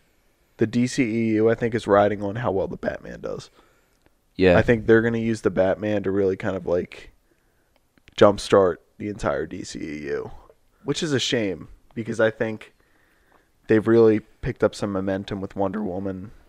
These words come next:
Speaker 1: and, uh
Speaker 2: Well, that's why I didn't wanna see Birds of Prey, because it's like, if they're gonna just redo everything with the Robert Pattinson Batman, like, what's the point of Birds of Prey? What's the point of Wonder Woman eighty-five?
Speaker 1: Yeah.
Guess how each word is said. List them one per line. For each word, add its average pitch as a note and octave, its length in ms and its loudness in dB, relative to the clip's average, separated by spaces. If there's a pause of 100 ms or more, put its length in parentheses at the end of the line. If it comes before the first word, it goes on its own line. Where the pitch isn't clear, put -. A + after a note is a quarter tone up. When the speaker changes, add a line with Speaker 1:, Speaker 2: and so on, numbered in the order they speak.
(140)
Speaker 1:
and, G2 280 -4
uh F2 300 -10 (180)
Speaker 2:
Well, D3 100 -2
that's D#3 220 -2
why E3 100 2
I C#3+ 40 6
didn't C#3 160 4
wanna A2+ 180 2
see - 180 -2
Birds G#2+ 260 4
of F#2 100 -4
Prey, B2+ 220 4
because F#2+ 200 0
it's F#2 200 -4
like, F#2 240 0
if G#2+ 120 -6
they're C#3 120 2
gonna G#2 280 4
just F#2+ 180 -2
redo F#2 600 0
everything F2+ 400 -2
with F2+ 180 -4 (200)
the F2 120 -4
Robert F#2 300 -2
Pattinson F2 400 -4
Batman, F2+ 480 -6
like, F2+ 160 -10
what's G#2+ 160 -4
the G#2+ 140 -2
point G2+ 320 -4
of F2+ 180 -6
Birds F2+ 260 -4
of - 60 -12
Prey? E2 260 -4
What's G2 200 -6
the G2 100 -8
point G#2+ 220 -2
of G2 80 -2
Wonder G2 200 -2
Woman F#2+ 240 -4
eighty-five? E2+ 800 -4
Speaker 1:
Yeah. - 340 -8